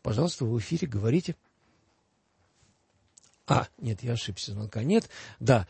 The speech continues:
ну вот, так что да, пожалуйста, не сомневайтесь. Главное, чтобы вы сами лично не сомневались, что, э, в такой ситуа-, ситуации как раз,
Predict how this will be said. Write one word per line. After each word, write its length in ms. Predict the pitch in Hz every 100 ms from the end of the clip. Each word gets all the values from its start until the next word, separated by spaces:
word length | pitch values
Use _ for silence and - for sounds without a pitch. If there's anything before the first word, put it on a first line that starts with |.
| -
ну 120 | 85
вот, 180 | 220 233 - 185 165
так 140 | 180
что 120 | -
да, 340 | 185 180 131 127
пожалуйста, 480 | - 151 180 185 175
не 160 | 143 135
сомневайтесь. 720 | - 123 117 135 175 - - -
Главное, 380 | 110 143 156 240
чтобы 200 | - 131
вы 60 | 110
сами 300 | - 185 240
лично 280 | 160 -
не 80 | 98
сомневались, 540 | 92 104 110 98 82 87
что, 240 | - 98 - -
э, 120 | -
в 180 | 101 98
такой 280 | - - 110
ситуа-, 420 | 123 - - 143 - -
ситуации 500 | - 107 110 127 151
как 220 | 185 139 104
раз, 240 | 143 -